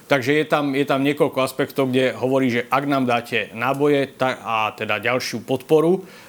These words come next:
tak vieme naďalej pokračovať a vieme naďalej bojovať.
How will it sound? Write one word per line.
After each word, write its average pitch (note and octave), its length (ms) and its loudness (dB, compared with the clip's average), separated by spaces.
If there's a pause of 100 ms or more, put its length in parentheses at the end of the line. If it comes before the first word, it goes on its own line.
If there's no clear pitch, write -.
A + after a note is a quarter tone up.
(240)
tak - 400 0
vieme C3 480 0
naďalej A#2+ 480 0
pokračovať G#2+ 500 -6
a G#2 60 -4
vieme G#2 320 -6
naďalej G#2 560 -6
bojovať. G2+ 380 -8